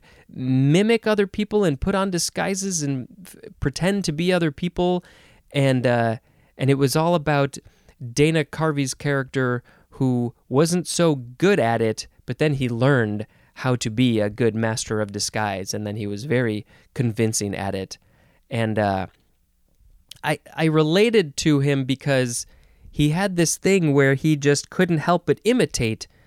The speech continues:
somebody. So there was a scene of him talking to somebody, and they had, like, a restaurant that was, like, their front business.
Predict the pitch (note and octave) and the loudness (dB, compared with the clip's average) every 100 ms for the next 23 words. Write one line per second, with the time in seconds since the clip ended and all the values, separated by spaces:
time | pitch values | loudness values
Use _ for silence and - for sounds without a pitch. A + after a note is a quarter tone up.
0 | _ _ _ - - B2 A2+ G2+ G2 G2+ | _ _ _ -6 0 0 2 0 -4 -4
1 | C#3+ C3 D3 D3 C#3+ D3 - E3+ D#3 B2+ | -4 -2 -2 0 -2 -2 0 0 0 -2
2 | D3+ D3+ C#3+ C#3 _ _ - - D#3 - | 0 0 0 -4 _ _ -8 -2 -2 0
3 | C#3+ C3 - D3 C3+ C3+ C3 B2+ B2+ B2+ | -2 -2 0 0 2 2 0 0 -2 -2
4 | - D3+ C#3 C3+ B2 C3+ D#3 C3 B2 A2 | 0 0 2 0 0 0 0 0 -2 0
5 | B2 - A#2 G2 A#2+ A2+ A2+ A#2+ A2 A2 | -2 0 -4 -4 -4 -6 -4 -6 -4 -6
6 | - A2+ A2 - A2 G#2+ G2+ - | -4 -4 -2 -2 -4 -4 -6 -8